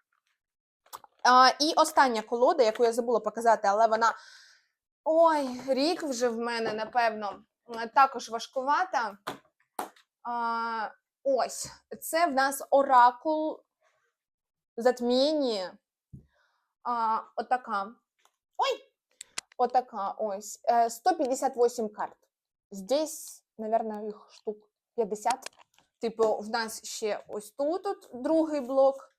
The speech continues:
Да, ось він. Тобто отак. І ще є магічний блок. Це більше така колода, я, ну, я, м, не гадаю на ній, от прям, щоб тупо на ній.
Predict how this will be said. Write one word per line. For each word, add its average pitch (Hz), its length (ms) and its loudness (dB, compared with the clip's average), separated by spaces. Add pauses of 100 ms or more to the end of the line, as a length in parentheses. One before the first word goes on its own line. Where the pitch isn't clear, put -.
(360)
Да, 247 440 -6
ось 196 320 -12
він. 185 200 -12 (420)
Тобто 190 140 -6
отак. 185 340 -6 (400)
І 302 220 0
ще 285 260 0
є 277 220 0
магічний 220 640 -6
блок. 196 360 -8 (300)
Це 349 380 0
більше 294 500 -2
така 247 340 -2
колода, 254 960 4
я, 254 300 -2
ну, 254 240 -2
я, 269 280 -2
м, 233 580 -8 (100)
не 262 220 -2
гадаю 285 540 0
на 320 60 -2
ній, 254 260 -2
от 220 140 0
прям, 240 200 0
щоб 220 160 -14
тупо 311 380 4
на 220 140 0
ній. 202 380 -8